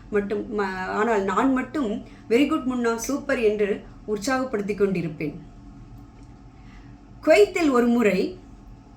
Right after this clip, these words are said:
கடலில் மோட்டார் சாகசம் என்ற அனுபவம் எனக்கு கிடைத்தது. ஜெட்ஸ்கி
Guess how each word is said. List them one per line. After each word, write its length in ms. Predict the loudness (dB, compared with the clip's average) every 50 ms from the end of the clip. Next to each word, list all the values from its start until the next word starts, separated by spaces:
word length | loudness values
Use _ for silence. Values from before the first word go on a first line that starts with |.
| -20 -20 -20 -20 -20 -20 -20 -20 -20 -20 -20 -20 -20 -20 -20 -20 -20 -20 -20 -20 -20 -20 -20 -20 -20 -20 -20 -20 -20 -20 -20 -20 -6 0
கடலில் 640 | 2 6 6 8 6 6 2 0 -2 -2 -4 -4 -4
மோட்டார் 500 | 0 2 2 2 2 2 2 2 2 2 2
சாகசம் 500 | 2 2 2 2 0 0 -2 -4 -4 -6 -8 -14 -20 -20 -2 0
என்ற 260 | 0 2 2 0 0
அனுபவம் 440 | 0 0 0 0 0 0 0 0 0
எனக்கு 260 | 0 0 0 -2 -4
கிடைத்தது. 420 | -4 -4 -6 -6 -6 -6 -6 -4 -2
ஜெட்ஸ்கி 500 | -2 -2 -2 -2 -2 -2 -2 -2 -2